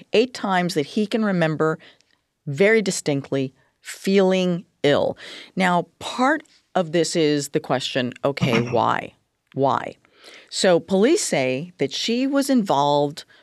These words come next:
with this online virtual affair with a man in Pakistan. Of course,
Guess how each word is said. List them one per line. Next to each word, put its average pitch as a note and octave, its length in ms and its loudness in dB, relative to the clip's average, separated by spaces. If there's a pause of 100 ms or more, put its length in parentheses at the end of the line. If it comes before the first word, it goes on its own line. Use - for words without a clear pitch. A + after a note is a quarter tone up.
with D3 180 -2
this - 180 -6 (120)
online E3+ 840 2
virtual G#3+ 760 2
affair C3+ 560 2 (220)
with D3+ 180 2
a D#3 60 4
man F3 580 2 (340)
in E3 140 0
Pakistan. E3 840 -2 (840)
Of F#3+ 120 0
course, A3 240 2